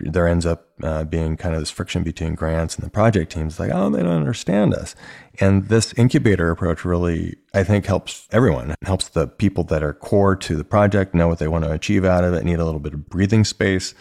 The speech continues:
They know some deliverables that they want to work on,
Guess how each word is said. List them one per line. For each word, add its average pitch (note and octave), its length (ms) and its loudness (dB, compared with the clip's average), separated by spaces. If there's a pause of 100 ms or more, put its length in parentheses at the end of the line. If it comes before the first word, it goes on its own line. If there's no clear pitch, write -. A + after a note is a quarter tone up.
(800)
They E2 160 0
know E2+ 200 2
some E2 240 -2
deliverables E2+ 800 -2
that E2 180 -6
they E2+ 100 -4
want E2 180 -4
to D#2+ 40 -4
work E2 260 -4
on, E2 380 0